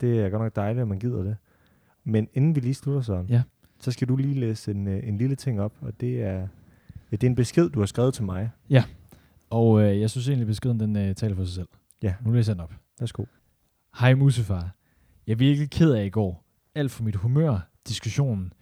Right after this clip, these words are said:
Speaker 2: til de ting, jeg sagde. Det har været en lang, virkelig dårlig uge, hvor jeg ikke har haft det særlig godt. Ikke at det er en undskyldning, det er blot en konstatering. Grunden til, at jeg ikke kan fortælle dig, hvad der foregår i mit liv, og fordi det vil jeg helt vildt gerne, det er, jeg vil ikke miste dig.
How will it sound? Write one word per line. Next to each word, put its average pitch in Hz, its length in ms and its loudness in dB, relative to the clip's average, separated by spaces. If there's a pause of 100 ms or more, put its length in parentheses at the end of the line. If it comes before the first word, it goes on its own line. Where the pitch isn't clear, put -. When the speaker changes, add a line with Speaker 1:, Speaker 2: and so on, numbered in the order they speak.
(100)
Speaker 2:
til 110 140 -10
de 123 80 -2
ting, 120 240 -4
jeg 95 100 -6
sagde. 95 320 -6 (440)
Det 120 80 4
har 117 80 4
været 117 120 4
en 117 100 0
lang, 139 460 -4
virkelig 123 360 2
dårlig 135 300 6
uge, 110 280 0
hvor 110 100 -2
jeg 104 40 2
ikke 110 120 -2
har - 60 -8
haft 123 180 -2
det - 80 -10
særlig 95 240 -2
godt. 92 260 -4 (480)
Ikke 143 180 4
at - 100 -2
det 117 60 2
er 107 40 2
en 104 100 0
undskyldning, 104 600 0 (160)
det 117 60 0
er 101 40 0
blot 110 220 0
en 117 100 -4
konstatering. 90 600 -8 (920)
Grunden 180 180 4
til, 127 100 2
at - 20 6
jeg 131 40 4
ikke 131 80 -2
kan 117 100 -6
fortælle 135 280 2
dig, 92 80 -2
hvad 92 140 -2
der 95 60 -2
foregår 127 400 0
i - 20 0
mit 98 140 0
liv, 113 240 -2 (480)
og 101 100 -4
fordi 110 300 -6
det 95 180 -6
vil 135 80 2
jeg 160 100 4
helt 113 120 0
vildt 87 140 -4
gerne, 82 300 -6 (480)
det 123 140 4
er, 107 160 2 (840)
jeg 110 120 0
vil 123 60 2
ikke 127 140 -2
miste 135 380 2
dig. 80 60 -10